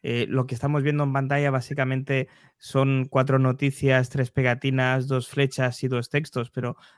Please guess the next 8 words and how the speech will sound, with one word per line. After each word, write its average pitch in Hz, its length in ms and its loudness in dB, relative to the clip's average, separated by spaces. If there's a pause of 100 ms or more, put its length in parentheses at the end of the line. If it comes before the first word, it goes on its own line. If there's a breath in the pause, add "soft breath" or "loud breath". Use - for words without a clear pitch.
la 127 140 -2
aplicación 127 560 -2
da 139 260 0
para 123 200 0
muchísimo, 120 1120 -4
para 117 200 -4
muchísimo 131 720 -2
más, 131 500 -2